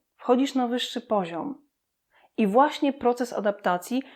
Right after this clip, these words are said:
jest kluczem do robienia postępów przez każdego czy każdą z nas, bez względu na dziedzinę. Nieważne, czy chodzi o balet, czy o grę na fortepianie, adaptacja rządzi,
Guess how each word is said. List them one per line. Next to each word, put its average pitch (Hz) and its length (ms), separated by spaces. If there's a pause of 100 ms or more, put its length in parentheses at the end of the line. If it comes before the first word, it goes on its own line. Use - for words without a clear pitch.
(140)
jest 233 240
kluczem 269 380
do 226 100
robienia 226 380
postępów 214 560
przez - 220
każdego 226 520
czy 202 140
każdą 214 440
z 185 60
nas, 175 460 (680)
bez 254 320
względu 214 420
na 202 140
dziedzinę. 180 580 (800)
Nieważne, 285 480
czy 226 100
chodzi 196 360
o 190 220 (380)
balet, 240 640 (220)
czy - 160
o 208 80
grę 202 200
na 226 100
fortepianie, 208 840 (180)
adaptacja 220 680
rządzi, 196 640